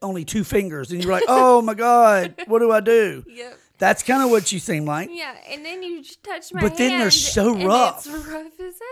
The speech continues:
Speaker 2: hell.
Speaker 1: Yeah.
Speaker 2: I wish that I, I should
Speaker 1: It's
Speaker 2: have
Speaker 1: like
Speaker 2: just
Speaker 1: you were
Speaker 2: been like,
Speaker 1: given
Speaker 2: "Sir, <laughs> I've glued myself."
Speaker 1: It's like you were
Speaker 2: You
Speaker 1: given
Speaker 2: probably
Speaker 1: hand
Speaker 2: coulda helped me.
Speaker 1: it's like you were given hand jobs to sandpaper or something. It was
Speaker 2: <laughs> Yeah.
Speaker 1: just all just
Speaker 2: But only on this side.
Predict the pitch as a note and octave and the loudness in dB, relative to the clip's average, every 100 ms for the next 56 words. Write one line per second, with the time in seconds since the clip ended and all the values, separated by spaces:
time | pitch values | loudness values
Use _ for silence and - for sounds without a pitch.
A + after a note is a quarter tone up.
0 | A#4 B3+ A3 G3 G#3+ B3 F3+ C3 B2+ _ | -12 -12 -14 -10 -8 -6 -6 -8 -12 _
1 | _ - D4 F#3 D#4+ D#4+ - D4+ A#3+ B3+ | _ -14 -14 -12 -16 -16 -18 -16 -12 -14
2 | A#3+ - B3+ C4+ _ - - D4 C#4 A3 | -14 -14 -14 -14 _ -16 -8 -4 -2 -2
3 | A3 A#3+ A3+ F#3 A3+ G#3+ F#3+ F3+ E4+ G4+ | -2 -2 -2 2 2 2 -2 -6 -6 -4
4 | G4 G4+ G#4+ - - - D4+ - E4 F#4+ | -4 -4 -6 -8 -14 -10 -10 -8 -6 -4
5 | G#4+ G#4 - G4 - G#4 - - - - | -4 -8 -12 -12 -14 -18 -20 -20 -12 -6
6 | A3+ - G#3+ A#3 A3 G#3 G3 F#3 E3 E3+ | -4 -2 -4 -6 -8 -6 -6 -4 -4 -4
7 | B3+ A#3+ B3 C#4 - - - - G3 G#3+ | -4 -6 -6 -10 -14 -20 -12 -10 -6 -6
8 | G#3 G#3+ G#3 G3+ E3+ G3 G3+ F3 D#3 D3+ | -4 -6 -4 -4 -4 -4 -4 -2 -2 -4
9 | E3+ - G3 F3+ D#3 D3 C#3+ C3+ - D#3 | -10 -8 -8 -6 -8 -10 -10 -14 -12 -12
10 | D#3+ D#3+ D3+ - E3 - F3 F#3+ F#3 E3+ | -10 -10 -8 -8 -8 -4 0 2 4 2
11 | D3+ D#3 D3+ - _ D#4 F4 G#4 G4+ F#4+ | -2 -8 -12 -14 _ -14 -12 -12 -14 -14
12 | F#4+ F#4 B3 - | -14 -18 -20 -20